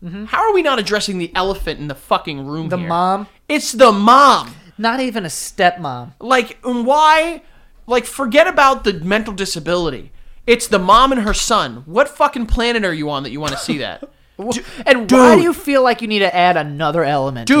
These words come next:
Speaker 2: Dude,
Speaker 1: this?
Speaker 2: if you, if there was a porno of someone getting fucked by their mom, I would apologize to them. I would, like, do everything I could to help them.
Speaker 1: Yeah, that's,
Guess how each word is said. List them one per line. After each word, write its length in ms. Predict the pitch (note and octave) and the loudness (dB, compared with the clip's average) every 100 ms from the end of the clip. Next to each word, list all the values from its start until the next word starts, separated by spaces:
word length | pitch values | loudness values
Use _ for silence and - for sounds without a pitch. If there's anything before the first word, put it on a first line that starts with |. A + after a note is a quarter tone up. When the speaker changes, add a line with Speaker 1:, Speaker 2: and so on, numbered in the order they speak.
| B3+ | 2
Speaker 2:
Dude, 100 | - | 0
Speaker 1:
this? 180 | A3 | 0
Speaker 2:
if 80 | E3+ | 0
you, 300 | F#3 C4+ D#4+ | 2 4 4
if 140 | A#3+ - | 0 -2
there 120 | D4 | 0
was 140 | F#4 | 0
a 60 | C4+ | 0
porno 580 | - A#3 A3+ A#3+ B3 B3+ | 0 0 2 2 0 -2
of 160 | E3+ D3+ | -6 -6
someone 540 | - G3+ G#3+ A#3 A#3+ G#3 | 0 0 2 -2 -4 -6
getting 260 | F#3 F3+ | -4 -6
fucked 380 | E3+ - G3+ - | -4 -2 -2 0
by 160 | F3+ F3+ | -2 0
their 120 | E3 | -2
mom, 400 | D3 D3 F3 F#3+ | -2 -2 -2 -4
I 120 | E3 F#3 | -4 -2
would 140 | G#3+ | -2
apologize 800 | - - - F#3+ E3 C#3+ F2 G2 | -4 -8 -6 -4 -4 -8 -14 -16
to 100 | - | -14
them. 240 | G#2+ G#2 - | -12 -10 -4
I 140 | E3 | -2
would, 180 | G3+ G3 | -2 -2
like, 240 | F#3+ E3 | -2 -2
do 160 | D3 F#3 | -6 -4
everything 380 | F3+ G3 G3 F#3+ | -4 -4 -8 -6
I 80 | F3+ | -6
could 260 | - F3 | -6 -8
to 100 | E3 | -8
help 260 | C3+ D#3 - | -6 -8 -10
them. 200 | A2 C#2+ _ | -16 -16 _
Speaker 1:
Yeah, 260 | D3 C3 G#2+ - | -10 -8 -10 -14
that's, 300 | - D3+ - | -12 -12 -12